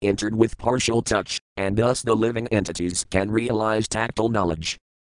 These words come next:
S B three dot six dot seventeen. Text seventeen. Text. Karnavasaya Vanubhyana Disnayam Svam Vivisar Disahasratranam Zenas Adasaya Sinham Yena Prapadayate.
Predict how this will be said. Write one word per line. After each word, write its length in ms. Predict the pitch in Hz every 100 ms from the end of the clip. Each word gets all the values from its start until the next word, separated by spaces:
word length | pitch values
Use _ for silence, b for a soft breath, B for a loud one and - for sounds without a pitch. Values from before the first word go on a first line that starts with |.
| _ -
S 260 | 160 - -
B 240 | 135 139
three 320 | - 131 127 139
dot 240 | 131 139
six 300 | 120 123 -
dot 240 | 123 127
seventeen. 640 | - 117 117 - 107 85 82 _ _ _ -
Text 380 | 127 131 - -
seventeen. 640 | 120 117 120 107 92 80 - _ _ _
Text. 440 | - 117 - - - _ _ _ -
Karnavasaya 920 | 135 147 151 131 123 - 127 127 127
Vanubhyana 600 | 127 127 127 127 139 139
Disnayam 540 | 127 131 131 123 120 123
Svam 340 | 120 127 135
Vivisar 420 | 127 127 120 120
Disahasratranam 1040 | 120 120 120 120 123 120 117 - 117 117 117
Zenas 340 | 117 120 113
Adasaya 720 | 113 113 113 120 123 113 113
Sinham 380 | 113 110 120 113
Yena 380 | 110 117 117 110
Prapadayate. 920 | - 110 117 101 95 90 90 85 -